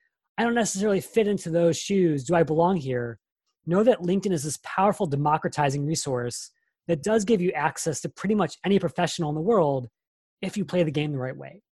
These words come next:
And those are the rules that I want to teach you today. So that being said, there are really two sort of, uh, facets, if you will, to the LinkedIn experience. There's offense and there's defense.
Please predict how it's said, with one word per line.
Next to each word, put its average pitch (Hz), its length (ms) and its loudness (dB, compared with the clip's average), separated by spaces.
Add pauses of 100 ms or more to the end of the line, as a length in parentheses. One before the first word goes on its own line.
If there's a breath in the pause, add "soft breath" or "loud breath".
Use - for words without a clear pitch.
(140)
And 160 80 -2
those 156 120 4
are 160 60 0
the 143 80 -2
rules 139 220 -4
that 131 80 -2
I 127 40 -4
want 123 200 -6
to - 40 -18
teach 131 140 -8
you 117 60 -14
today. 131 320 -12 (640)
So 180 100 -2
that 220 140 6
being 269 120 0
said, 156 200 -2
there 156 120 2
are 160 40 2
really 202 200 4
two - 300 -6
sort 214 180 -2
of, 151 280 -2
uh, 151 120 -4
facets, 170 500 -4
if 135 120 -10
you 127 100 -8
will, 117 240 -4
to - 140 -16
the 135 60 -4
LinkedIn 135 300 -4
experience. - 760 -14 (380)
There's 139 160 -4
offense 202 640 -2
and 170 100 -4
there's 143 160 0
defense. - 640 -14